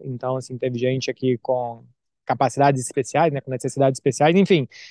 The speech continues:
é um jogo que vai além da, das quatro linhas, André. Na cidade de Hamburgo, onde o hambúrguer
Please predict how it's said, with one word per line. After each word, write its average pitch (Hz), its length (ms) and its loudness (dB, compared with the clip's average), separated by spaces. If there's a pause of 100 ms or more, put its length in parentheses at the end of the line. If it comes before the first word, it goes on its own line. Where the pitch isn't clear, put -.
(200)
é 180 80 4
um 185 80 6
jogo 190 200 6
que 185 120 0
vai 180 180 6
além 160 300 4
da, 143 340 -2
das 135 160 -8
quatro 156 260 -4
linhas, 143 280 -4
André. 160 340 4 (440)
Na 294 100 4
cidade 202 320 2
de 208 40 2
Hamburgo, 226 440 0 (320)
onde 285 240 0
o 285 80 2
hambúrguer 214 480 -2